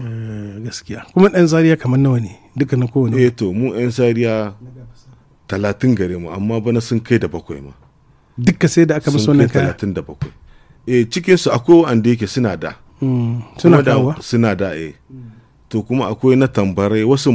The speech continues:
Speaker 2: babu, wasu dole sai kun nema.
Speaker 1: Mm, duka kuma ku
Speaker 2: Eh,
Speaker 1: kuke
Speaker 2: tunda
Speaker 1: sai.
Speaker 2: yanzu wani lokaci in kai kaya banan ga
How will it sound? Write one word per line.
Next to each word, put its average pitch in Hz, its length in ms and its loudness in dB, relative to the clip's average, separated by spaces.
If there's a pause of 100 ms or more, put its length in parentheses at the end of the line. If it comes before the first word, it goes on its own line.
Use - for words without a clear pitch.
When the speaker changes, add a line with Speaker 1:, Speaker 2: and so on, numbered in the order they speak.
Speaker 2:
babu, 107 500 0
wasu 131 200 -2
dole 127 240 4
sai 107 180 -4
kun 107 240 -2
nema. 76 260 -8 (240)
Speaker 1:
Mm, 127 480 -10
duka 143 220 -6
kuma 139 180 -4
ku 143 160 -6
Speaker 2:
Eh, 104 160 0
Speaker 1:
kuke - 100 -2
Speaker 2:
tunda 156 200 4
Speaker 1:
sai. - 100 6
Speaker 2:
yanzu 123 140 0
wani 135 100 2
lokaci 127 320 0
in 117 80 2
kai 127 320 4
kaya 123 340 4
banan 113 340 4
ga 82 120 -10